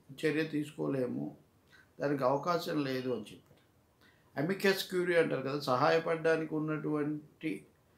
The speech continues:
న్యాయవాది కూడా అదే చెప్పాడు. ఏమని? చట్ట ప్రకారం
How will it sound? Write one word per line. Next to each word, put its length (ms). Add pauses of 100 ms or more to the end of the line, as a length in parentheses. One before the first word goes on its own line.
(260)
న్యాయవాది 720
కూడా 360
అదే 260
చెప్పాడు. 320
ఏమని? 500
చట్ట 280
ప్రకారం 640